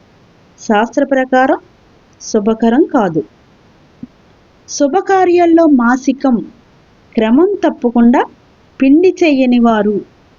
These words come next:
పిండి అంటే తల్లిదండ్రుల ఆత్మకు శ్రాద్ధం. ఇది శౌచ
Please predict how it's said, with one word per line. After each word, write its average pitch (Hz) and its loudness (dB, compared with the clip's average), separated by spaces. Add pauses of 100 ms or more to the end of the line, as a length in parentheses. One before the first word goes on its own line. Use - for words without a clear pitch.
(120)
పిండి 226 0 (120)
అంటే 269 0 (680)
తల్లిదండ్రుల 294 2 (240)
ఆత్మకు 269 0 (300)
శ్రాద్ధం. 214 -2 (1080)
ఇది 262 2 (120)
శౌచ 277 0